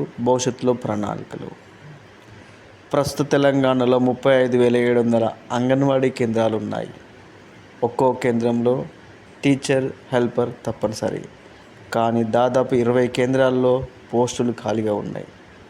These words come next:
మొత్తం పద్నాలుగు వేల రెండు వందల ముప్పై ఆరు,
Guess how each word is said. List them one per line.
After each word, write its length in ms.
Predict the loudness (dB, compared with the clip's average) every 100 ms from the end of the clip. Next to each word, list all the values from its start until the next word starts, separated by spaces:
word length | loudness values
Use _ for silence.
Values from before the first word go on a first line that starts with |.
| -20 -8 -2
మొత్తం 320 | -2 0 0 0 0
పద్నాలుగు 480 | -2 0 -2 0 2
వేల 220 | 2 2 2
రెండు 140 | 2 0
వందల 180 | 0 0
ముప్పై 260 | -2 -2 0 0
ఆరు, 200 | -2